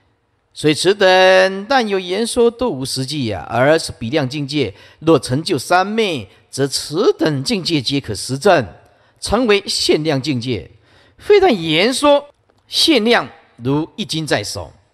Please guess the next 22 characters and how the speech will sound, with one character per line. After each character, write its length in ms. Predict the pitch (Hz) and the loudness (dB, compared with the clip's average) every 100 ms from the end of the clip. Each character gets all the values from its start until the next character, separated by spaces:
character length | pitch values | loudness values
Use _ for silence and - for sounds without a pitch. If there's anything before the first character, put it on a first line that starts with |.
| _ | _
可 100 | - | -2
以 80 | 160 | 0
兑 220 | 113 175 | 2 -2
现， 260 | - 151 95 - _ _ _ _ _ | 0 -4 -4 -10 _ _ _ _ _
可 160 | - 160 | 0 0
以 120 | 139 | 0
实 200 | - 147 | -4 -6
际 180 | 170 139 | -6 -4
受 240 | 156 123 | -2 -2
用。 180 | 131 90 - _ _ _ _ | -2 -4 -10 _ _ _ _
比 180 | 220 220 | -4 0
量 300 | 277 247 143 - _ _ _ _ _ | 2 2 -2 -12 _ _ _ _ _
如 440 | 123 156 190 240 - _ _ _ _ _ _ _ | 0 6 6 6 0 _ _ _ _ _ _ _
但 460 | 269 233 196 165 147 | 2 2 0 -8 -8
知 280 | - 208 202 | -4 -4 -4
山 420 | - - 240 233 220 | -8 0 2 2 0
中 260 | 226 214 233 | 0 -2 -6
确 300 | - 320 143 | -4 -2 -4
实 160 | - | -4
有 100 | 160 | -6
金 280 | 98 147 147 | -4 -4 -2
矿， 280 | 131 147 | 2 2